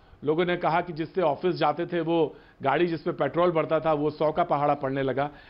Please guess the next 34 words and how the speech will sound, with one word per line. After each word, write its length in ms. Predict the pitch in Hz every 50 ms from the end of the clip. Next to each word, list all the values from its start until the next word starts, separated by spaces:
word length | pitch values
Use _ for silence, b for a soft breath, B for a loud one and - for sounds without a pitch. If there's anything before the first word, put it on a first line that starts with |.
| B B -
ऐसी 280 | 139 156 156 208 208 190
स्थितियां 440 | 190 - 208 185 185 190 202 202 190
थी, 240 | 185 185 196 220 B B B B B B B B B - - 160
मैं 160 | 190 214 -
तमाम 300 | 233 226 240 262 277 247
सारी 220 | 247 233 226 233
स्थितियां, 360 | 202 226 214 180 165 202 196
तो 80 | 190 185
फैक्टर 360 | 185 196 185 185 - 240 226
एक 180 | 233 233 233 254
तो 100 | 240 226
आर्थिक 360 | 208 196 196 202 254 220 214
स्थिति, 260 | 208 220 240 208 214
कोरोना 320 | - 196 196 202 214 226 220
के 100 | 226 202
समय 180 | 202 220 226
में 100 | 226 226
लोगों 240 | 214 208 202 220 226
ने 80 | 226 208
घरों 200 | 185 190 208 208
पे 200 | 233 233 214 B B B B B
बीमारियों 420 | - 185 190 196 202 214 254 262 233
को 100 | 233 233
भी 100 | 220 208
देखा, 360 | 180 180 - - 156 117 - - - b b b -
एक 160 | 190 185 131
बहुत 180 | 170 180 240 220
बड़ा 160 | 226 226 226
हिस्सा 300 | 208 214 202 208 240 214
पैसे 300 | 214 214 196 180 226 220
का 100 | 226 226
वहां 220 | 214 196 202 226
भी 120 | 214 226 208
गया। 220 | 151 143 127 -